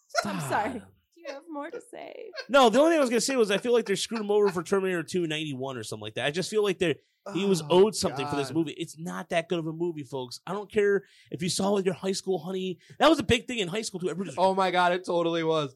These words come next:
Speaker 2: Yeah.
Speaker 1: I saw
Speaker 3: I,
Speaker 1: it, I
Speaker 3: yep.
Speaker 1: saw it three times in the theater.
Speaker 3: <laughs>
Speaker 1: Not with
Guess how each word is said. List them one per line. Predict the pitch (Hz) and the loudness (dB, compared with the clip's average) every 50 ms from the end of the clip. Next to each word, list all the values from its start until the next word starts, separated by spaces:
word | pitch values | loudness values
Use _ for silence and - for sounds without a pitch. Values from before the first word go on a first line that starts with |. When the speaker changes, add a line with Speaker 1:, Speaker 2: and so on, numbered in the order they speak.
| _ | _
Speaker 2:
Yeah. | - 151 156 | 2 4 4
Speaker 1:
I | 131 | 4
saw | - | 4
Speaker 3:
I, | 143 254 262 262 247 | 6 6 6 6 4
Speaker 1:
it, | - | 2
I | - - | 0 -4
Speaker 3:
yep. | 151 151 156 - - | -2 0 2 2 2
Speaker 1:
saw | - 254 240 - 170 | 2 2 2 2 0
it | - - _ _ - - | -2 -4 _ _ -8 -6
three | 254 196 202 214 226 262 | -4 -4 -4 -4 -6 -8
times | - - 302 - 185 175 165 165 165 165 175 214 226 247 | -10 -8 -8 -6 -6 -8 -10 -12 -12 -10 -10 -8 -4 -4
in | 220 202 190 | -2 -2 -2
the | 185 | -2
theater. | 185 - 220 196 190 175 170 160 156 147 - - 247 - _ _ _ _ _ | -4 -4 -4 -4 -4 -4 -4 -6 -6 -6 -6 -8 -8 -8 _ _ _ _ _
Speaker 3:
<laughs> | _ - - - - - | _ -20 -20 -20 -14 -8
Speaker 1:
Not | 226 240 247 247 294 294 - - | -2 0 2 2 2 0 -2 -4
with | 262 247 226 | -4 -4 -4